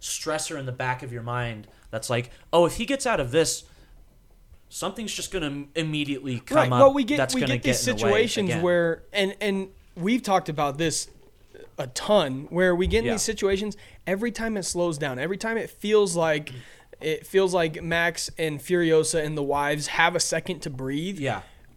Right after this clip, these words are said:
Speaker 2: Us as the audience is like, "Okay, like, get going," because
Speaker 1: There's
Speaker 2: we
Speaker 1: still,
Speaker 2: know who's coming for
Speaker 1: you can
Speaker 2: them.
Speaker 1: still hear the music in the background.
Speaker 2: And we, and we know,
Speaker 1: Right.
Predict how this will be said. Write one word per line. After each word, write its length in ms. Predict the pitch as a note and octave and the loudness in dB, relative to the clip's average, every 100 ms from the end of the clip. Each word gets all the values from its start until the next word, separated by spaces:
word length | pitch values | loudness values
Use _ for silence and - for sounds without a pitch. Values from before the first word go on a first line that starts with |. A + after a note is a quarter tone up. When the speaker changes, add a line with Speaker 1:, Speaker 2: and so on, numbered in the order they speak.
| _ - | _ -2
Speaker 2:
Us 260 | E3+ A#3 A3+ | 0 2 0
as 120 | F#3+ | 0
the 140 | E3+ | -2
audience 480 | C3 D#3 F#3+ A3+ A3+ | 0 0 0 -2 -4
is 180 | D#3 D3+ | -6 -4
like, 240 | C3 C3 | -4 -6
"Okay, 360 | B2+ A3+ A3+ G#3 - | -2 2 4 2 -6
like, 200 | C#3 B2+ _ _ - - - F3 | -8 -8 _ _ -20 -20 -20 -4
get 180 | E3+ F#3 | 8 8
going," 340 | F3 G#3+ G3 F3+ | 8 6 4 0
because 240 | E3 F3+ | -2 0
Speaker 1:
There's 180 | D3+ D#3+ | 0 2
Speaker 2:
we 160 | A3+ B3+ | 2 4
Speaker 1:
still, 120 | - | 6
Speaker 2:
know 320 | F#3 G#3+ A#3+ | 6 6 4
who's 240 | A3 G3+ - | 0 -4 -4
coming 340 | A3+ B3 A#3+ | -4 -2 -4
for 140 | - | 0
Speaker 1:
you 60 | D#3+ | 0
can 60 | D3+ | 2
Speaker 2:
them. 60 | D3+ | -2
Speaker 1:
still 240 | D#3+ G3 | 0 0
hear 300 | - E3+ F#3 | 0 4 4
the 100 | D#3+ | 4
music 340 | C#3+ D3+ D3 C3 | 0 -2 -4 -8
in 60 | |
the 40 | A#2 | -8
background. 380 | A2+ A#2+ G3+ G3+ | -8 -6 -4 -2
Speaker 2:
And 60 | |
we, 160 | G#3 G3+ | -2 -4
and 140 | G3+ G3+ | -4 -2
we 120 | G3+ | 0
know, 180 | F#3 | 0
Speaker 1:
Right. 100 | G3 | 0